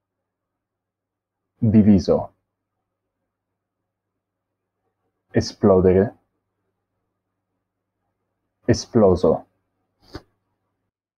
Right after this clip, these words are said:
Evadere. Evaso.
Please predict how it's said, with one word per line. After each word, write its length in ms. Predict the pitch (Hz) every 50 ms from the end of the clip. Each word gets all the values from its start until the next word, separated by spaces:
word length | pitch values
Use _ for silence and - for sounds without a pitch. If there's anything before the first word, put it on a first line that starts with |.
| _ _ _ _ _ _ _ _ _ _ _ _ _ _ _ _ _ _ _ _ _ _ _ _ _ _ _ _ _ _ _ _ _ _ _ _ _ _ _ _ _ _ _ _ _ _ _ _ _
Evadere. 720 | - 107 95 104 98 92 90 98 95 90 90 - - _ _ _ _ _ _ _ _ _ _ _ _ _ _ _ _ _ _ _ _ _ _ _ _ _ _ _ _ _ _ _ _ _ _ _ _ _ _ _ _ _ _ _ _
Evaso. 640 | - 117 107 107 104 95 87 - - 80 76 - _